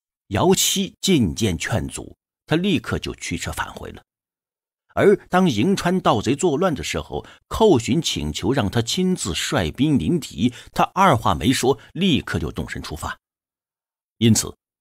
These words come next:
没有紧急事务，想随随便便出去走走，他也不敢；而遇到紧急事务，想自在安闲，他也不肯。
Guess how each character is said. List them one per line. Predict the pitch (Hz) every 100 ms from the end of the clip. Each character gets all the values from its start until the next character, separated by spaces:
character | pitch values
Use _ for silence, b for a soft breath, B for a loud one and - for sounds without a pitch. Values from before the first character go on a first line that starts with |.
| _ _ b
没 | 107 180
有 | 185 185
紧 | - - 71
急 | - 92
事 | 165 - 135
务， | 87 - _ _ _ -
想 | - 104
随 | - 101 180
随 | - 175
便 | 190 170 117
便 | 131
出 | 104 - 208
去 | 151
走 | 117 82 139
走， | 196 - 62 b b _ -
他 | -
也 | 90
不 | 73 95
敢； | - - - - 120 - _ _ _ _ B 98
而 | 160
遇 | 214 233 175
到 | 120
紧 | 113 98 80
急 | 78
事 | 85 -
务， | 82 69 b b
想 | - 92 78
自 | - 196 151
在 | 104 76 -
安 | 180 180
闲， | - - - - 339 _ _ _
他 | - 180
也 |
不 | - 160
肯。 | - -